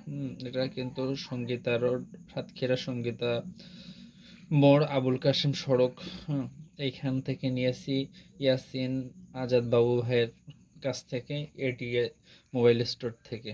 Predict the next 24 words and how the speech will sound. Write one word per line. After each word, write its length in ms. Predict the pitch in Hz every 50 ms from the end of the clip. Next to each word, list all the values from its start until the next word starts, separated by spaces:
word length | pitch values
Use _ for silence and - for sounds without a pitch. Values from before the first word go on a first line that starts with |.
| - _ _
তো 100 | _ - 123
আপনাদেরকে 520 | 117 113 - 135 127 120 120 117 - - 123
একটু 200 | 123 - _ 127
দেখানোর 340 | 120 123 120 135 131 127 -
চেষ্টা 300 | - 139 131 - - 139
করছি 320 | - - 135 131 - - 143 135
শখের 420 | - - 123 120 - - 131 123 127
ফোন, 260 | 131 - - 131 123 123 131
কি 160 | - - 131
ফোনটা 360 | 120 - - 123 120 117 - 123
নিলাম 280 | 120 120 117 120 120 120
আপনাদের 360 | 117 117 - 123 113 117 113
সাথে 240 | - - 123 - 123 123
শেয়ার 340 | - - - 127 123 120 120 - -
করে, 220 | 127 120 120 120 120 120 - - - - - - - - _ _
উম, 280 | 147 135 123 120 120 117
আমি 220 | 113 113 113 113 117
একটু 200 | 113 113 - - 117 117 120
দেখানোর 340 | 120 117 117 127 117 113
চেষ্টা 280 | - - 123 - - 127 120
করছি। 360 | 120 120 117 117 - - 135 131 135 - _ _ _ _ _ _ _ _ _ _ _ _ _ - _ _ -
তো 100 | - 139
আসেন, 300 | 131 131 - - 143 131 131
আমরা 240 | 127 123 123 127 123